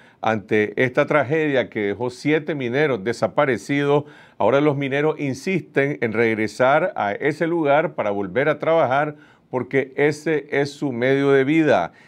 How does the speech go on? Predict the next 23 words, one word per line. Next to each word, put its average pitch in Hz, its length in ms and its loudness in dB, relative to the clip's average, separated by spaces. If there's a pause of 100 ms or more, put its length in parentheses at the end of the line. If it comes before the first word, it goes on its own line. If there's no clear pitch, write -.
(120)
Ese 120 200 -4
es 151 60 2
el 156 80 -4
dilema 151 520 -2
que 143 100 -4
enfrenta 147 640 0
la 131 160 0
minería 113 580 0
artesanal. 117 880 -2
Por 95 140 -8
una 120 260 -4
parte, 139 300 -2
hay 104 80 0
una 107 240 -2
demanda 131 580 0
nacional 139 840 -2 (320)
de 107 100 -4
otorgarle 123 880 0
mayor 113 380 -2
seguridad 107 880 2
a 104 140 2
esta 127 260 -2
actividad, 131 680 0